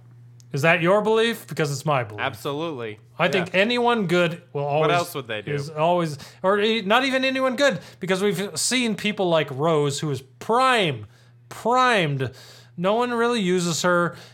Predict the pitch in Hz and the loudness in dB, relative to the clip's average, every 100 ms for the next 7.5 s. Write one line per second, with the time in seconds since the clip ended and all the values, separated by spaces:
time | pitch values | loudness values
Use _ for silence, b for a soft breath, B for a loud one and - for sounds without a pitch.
0 | B - 165 - 156 147 190 196 185 139 | B -20 -10 -8 -6 -2 0 2 0 -2
1 | - - 190 190 185 180 156 - 143 131 | -2 2 4 6 4 2 -4 -2 -2 -2
2 | 139 123 156 - - 208 175 165 147 147 | -4 -6 -4 -4 2 2 4 2 2 0
3 | 131 113 120 104 107 101 - - - _ | -2 -2 -4 -8 -14 -16 -20 -20 -20 _
4 | _ 135 135 139 - B B B B _ | _ -4 -4 -6 -12 B B B B _
5 | 165 147 185 180 180 170 233 - 233 226 | -4 2 0 2 0 0 -2 2 0 2
6 | 190 202 180 160 160 170 156 123 156 151 | 2 2 0 -2 -2 -2 -4 -2 0 0
7 | 135 123 123 - | -2 -4 -6 -8